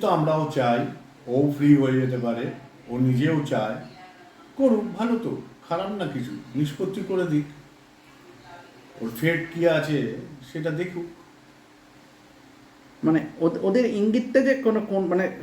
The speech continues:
Speaker 2: কে-, কেন ব্যাপারটা টাল, মানে নিষ্পত্তি হচ্ছে না, সেটা নিয়ে ওরা যেন আরো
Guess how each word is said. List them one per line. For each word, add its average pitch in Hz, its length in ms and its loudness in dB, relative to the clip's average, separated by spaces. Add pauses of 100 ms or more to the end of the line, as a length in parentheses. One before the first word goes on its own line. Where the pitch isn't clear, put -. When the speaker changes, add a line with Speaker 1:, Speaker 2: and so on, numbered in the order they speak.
(120)
Speaker 2:
কে-, 160 220 -2
কেন 214 260 4
ব্যাপারটা 202 460 4
টাল, 170 360 6
মানে 170 180 4 (160)
নিষ্পত্তি 202 460 0
হচ্ছে 175 280 2
না, 208 60 -2
সেটা 175 300 4
নিয়ে 226 180 8
ওরা 226 160 8
যেন 220 260 2
আরো 208 440 2